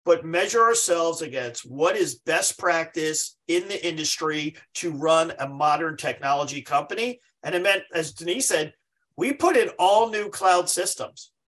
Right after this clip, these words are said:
We got rid of our data centers, moved things to colo locations, and started using data and systems to make decisions. But we had to put in all those systems. It made us change process.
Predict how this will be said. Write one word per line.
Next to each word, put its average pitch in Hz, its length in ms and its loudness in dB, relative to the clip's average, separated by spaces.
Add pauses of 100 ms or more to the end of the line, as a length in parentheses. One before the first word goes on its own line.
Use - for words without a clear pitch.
(120)
We 208 160 0
got 233 240 4
rid 190 160 4
of 226 80 2
our 196 160 4
data 185 320 0
centers, 120 420 -4
moved 180 340 -2
things 196 340 -6
to 156 100 -10
colo 170 560 2
locations, - 960 -4 (340)
and 160 160 -6
started 190 420 4
using 160 640 -6
data 165 640 0
and 135 160 -8
systems 277 840 2 (400)
to 170 80 -4
make 185 240 -2
decisions. 185 560 -2
But 262 340 4 (400)
we 165 100 0
had 175 100 4
to 175 60 2
put 185 200 -2
in 175 120 2
all 160 160 2
those 180 200 2
systems. - 680 -6
It 156 120 -4
made 175 220 4
us 175 160 4
change 190 580 -2
process. - 840 -4